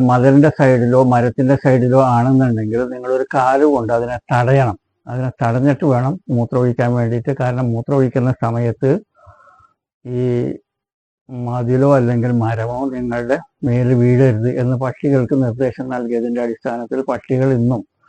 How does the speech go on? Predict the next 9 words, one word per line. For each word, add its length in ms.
മൂത്രമൊഴിക്കുമ്പോൾ 1000
ഒരു 240
കാല് 320
കൊണ്ട് 260
അതിനെ 220
തടഞ്ഞു 420
വെച്ചിട്ടാണ് 500
മൂത്രമൊഴിക്കുന്നത്. 880
അപ്പോൾ 260